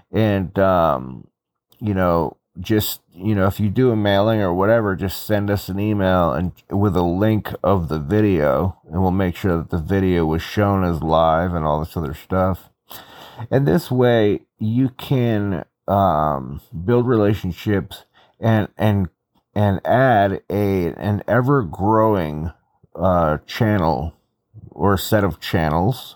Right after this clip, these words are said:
right? Ever-growing stream of traffic to your site okay, this is another way to future, future-proof your site from the Google slaps and the Facebook slaps and all the other slaps.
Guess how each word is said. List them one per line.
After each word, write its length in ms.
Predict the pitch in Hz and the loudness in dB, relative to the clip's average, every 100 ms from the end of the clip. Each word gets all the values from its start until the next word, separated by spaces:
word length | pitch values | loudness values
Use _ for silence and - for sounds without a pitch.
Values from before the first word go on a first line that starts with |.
| - | -6
right? 460 | 78 87 98 95 - _ - _ _ _ - | 0 2 2 -2 -8 _ -20 _ _ _ 0
Ever-growing 920 | 127 131 101 82 110 117 117 107 90 | 2 2 0 0 2 4 4 2 -2
stream 580 | - - - 107 110 98 | -6 -12 -4 0 0 0
of 220 | 82 - | -4 -8
traffic 720 | - 95 98 104 90 76 - - | -4 0 2 0 -2 -6 -8 -8
to 160 | - | -2
your 220 | 120 95 87 | 0 0 -2
site 560 | - 95 92 76 - _ _ _ _ _ _ _ _ _ _ - | -4 0 2 0 -6 _ _ _ _ _ _ _ _ _ _ -4
okay, 400 | 95 - 101 98 | -2 2 2 2
this 240 | 101 117 123 | 2 0 0
is 60 | |
another 340 | 110 110 123 110 | 2 2 2 4
way 120 | 101 | 2
to 100 | 90 - - - | 0 -6 -16 -4
future, 400 | 117 131 - - | 0 0 -4 -12
future-proof 840 | - - 143 139 135 123 135 127 120 | -6 0 0 0 -2 -2 -2 -2 -2
your 140 | 117 | -4
site 420 | 101 - 104 90 | -2 0 2 0
from 200 | - 104 | -2 -4
the 60 | 92 | -2
Google 400 | 95 107 101 104 | 0 2 2 0
slaps 560 | - - 104 101 98 104 | -2 0 2 2 0 -4
and 80 | |
the 60 | 101 | -4
Facebook 520 | - 98 95 - 87 | 0 0 0 -4 -8
slaps 600 | - - 101 90 92 - | -8 -4 0 2 0 0
and 100 | 104 | -2
all 180 | 95 98 | 2 2
the 100 | 95 | 2
other 180 | 92 82 | 0 -2
slaps. 1040 | - - - 90 87 67 - - - - | -4 -6 -2 2 2 2 -2 -10 -16 -18